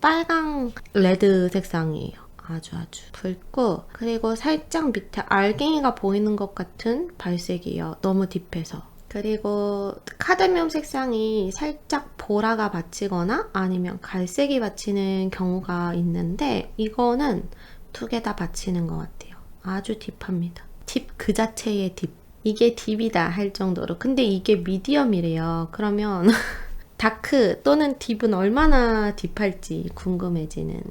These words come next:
그런 발색이네요. 아주 예뻐요.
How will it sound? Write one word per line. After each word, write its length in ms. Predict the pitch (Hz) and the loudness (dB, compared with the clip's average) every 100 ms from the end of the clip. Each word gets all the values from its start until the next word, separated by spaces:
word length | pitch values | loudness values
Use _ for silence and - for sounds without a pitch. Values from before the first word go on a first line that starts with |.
| - - | -12 -16
그런 340 | - 180 175 | -10 -6 -6
발색이네요. 680 | 170 170 - - 175 170 165 - - - - | -6 -10 -10 -10 -8 -8 -10 -12 -14 -16 -6
아주 260 | 214 226 254 | -2 0 2
예뻐요. 540 | 185 - 185 175 175 | 0 -4 -4 -4 -6